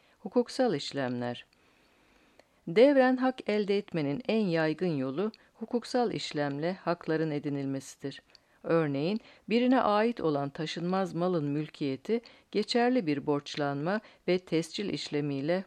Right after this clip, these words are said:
başkasına geçebilir. Genel olarak belirtmek gerekirse, bir kimsenin sahip olduğu hakların bir başkasına geçebilmesi için hukuken geçerli devir işleminin yapılması gerekir.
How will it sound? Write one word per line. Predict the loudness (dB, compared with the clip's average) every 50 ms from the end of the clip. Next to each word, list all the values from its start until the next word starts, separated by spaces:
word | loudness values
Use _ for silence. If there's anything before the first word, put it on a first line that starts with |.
| _ -4
başkasına | -4 -4 -4 -6 -8 -8 -8 -6 -6 -6 -4
geçebilir. | -4 -6 -8 -6 -6 -6 -4 -4 -6 -6 -8 -8 -10 -16 -20 _ _ _ _ -20 _ _ _ _ 2
Genel | 2 4 4 4 2 2
olarak | 2 0 0 0 0 -2 -4 -4
belirtmek | -4 -2 -2 -4 -4 -6 -4 -4 -4 -4
gerekirse, | -4 -4 -4 -4 -4 -6 -8 -10 -10 -8 -6 -6 -6 -6 -8 -12 -20 -20 -20 _ 0
bir | 0 0 2
kimsenin | 0 -2 -2 0 -2 -2 -2 -2 -4
sahip | -6 -6 -4 -2 0 0 0 0 0 0
olduğu | -2 -2 -2 -2 -4 -6 -6
hakların | -2 -2 -2 -2 -2 -4 -6 -4 -2 0 0 -2 -2 -6 -10 _ _ -20 -20 -14 _ 0
bir | 0 2 2
başkasına | 2 0 -2 -2 -4 -6 -6 -4 -4 -4 -4
geçebilmesi | -2 -4 -6 -4 -4 -4 -2 -2 -2 -2 -2 -4 -4 -6 -6 -8
için | -8 -8 -6 -4 -2 -2 -2 -4 -8 -18 -20 -20 -20 _ _
hukuken | -8 -6 -2 0 0 0 0 -2 -2 -2 -2 -2
geçerli | 0 0 -2 -2 -2 -2 0 0 0 0 -2 -4 -4 -6 _
devir | -2 -2 0 0 -2 -2
işleminin | -4 -10 -12 -8 -6 -6 -6 -4 -4 -4 -4 -2
yapılması | -4 -4 -4 -4 -4 -4 -4 -4 -6 -10 -12
gerekir. | -10 -8 -8 -8 -10 -14 -12 -14 -14 -14 -14